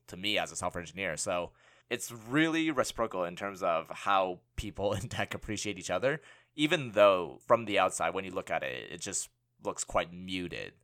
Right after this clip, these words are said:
So yeah, I think that's one of the better things that as I have more guests, everybody seems to appreciate what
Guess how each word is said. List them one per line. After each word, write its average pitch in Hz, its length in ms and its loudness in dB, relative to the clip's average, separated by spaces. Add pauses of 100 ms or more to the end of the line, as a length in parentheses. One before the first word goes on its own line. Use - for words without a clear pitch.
(400)
So 101 300 2
yeah, 123 200 8
I - 20 4
think 113 140 0
that's 107 160 2
one 113 80 -4
of 101 120 -4
the 90 300 -6
better 104 220 4
things 101 320 -6
that 87 240 -2
as 95 320 2
I 87 300 2
have 90 260 0
more 101 240 0
guests, 90 460 0
everybody 127 320 0
seems 117 320 -4
to 95 100 -4
appreciate 85 640 -8
what 87 180 -4